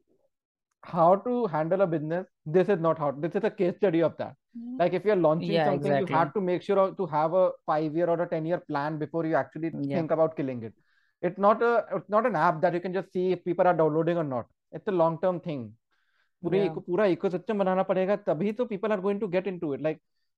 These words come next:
Speaker 1: it's the whole Windows Phone all over again।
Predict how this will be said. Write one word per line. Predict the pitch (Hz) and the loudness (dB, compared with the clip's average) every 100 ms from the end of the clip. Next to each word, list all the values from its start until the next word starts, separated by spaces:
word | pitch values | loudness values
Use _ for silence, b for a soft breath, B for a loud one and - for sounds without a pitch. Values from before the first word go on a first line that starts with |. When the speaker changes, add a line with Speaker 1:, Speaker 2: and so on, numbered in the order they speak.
| - | -6
Speaker 1:
it's | 196 | 0
the | 262 | 4
whole | 196 226 226 220 - - | 6 6 4 0 -12 -6
Windows | 170 175 190 180 180 | -2 2 2 2 2
Phone | 170 170 165 - 160 | 2 0 -4 -4 0
all | 156 | 2
over | 151 151 117 | 2 0 -2
again। | 117 | -8